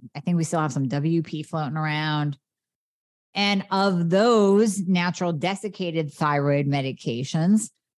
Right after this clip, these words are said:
there is also minuscule amounts of filler.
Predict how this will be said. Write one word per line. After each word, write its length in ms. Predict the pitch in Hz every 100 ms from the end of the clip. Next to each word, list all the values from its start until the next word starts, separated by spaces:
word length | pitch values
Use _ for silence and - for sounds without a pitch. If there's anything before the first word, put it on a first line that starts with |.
| _ _ -
there 280 | 196 233
is 180 | 247 233 -
also 600 | 226 269 240 175 131 - _ _ _ _ _ -
minuscule 520 | 180 202 185 220 214
amounts 360 | 180 143 175 -
of 300 | 135 143 185 - -
filler. 520 | 453 453 156 190